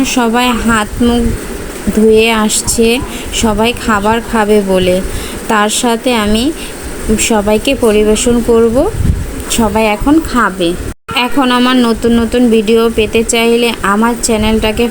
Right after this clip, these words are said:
ফলো করবেন, সাবস্ক্রাইবার করবেন, লাইক করবেন, কমেন্টস করবেন, বেশি বেশি করে শেয়ার করবেন, আমি যেন আপনাদের নতুন নতুন ভিডিও আরও দিতে পারি। সবাই ভালো থাকবেন, আমার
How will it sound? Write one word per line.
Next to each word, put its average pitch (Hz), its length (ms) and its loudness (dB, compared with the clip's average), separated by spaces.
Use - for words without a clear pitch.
ফলো 202 300 2
করবেন, 226 440 2
সাবস্ক্রাইবার 220 640 0
করবেন, 233 260 2
লাইক 202 220 0
করবেন, 226 380 2
কমেন্টস 220 440 2
করবেন, 226 440 2
বেশি 220 260 2
বেশি 226 240 2
করে 226 240 4
শেয়ার 208 360 2
করবেন, 226 420 2
আমি 202 160 2
যেন 240 160 2
আপনাদের 226 480 0
নতুন 214 280 2
নতুন 233 240 2
ভিডিও 208 320 2
আরও 202 160 2
দিতে 220 240 2
পারি। 180 280 0
সবাই 226 280 2
ভালো 220 200 2
থাকবেন, 233 360 0
আমার 220 220 0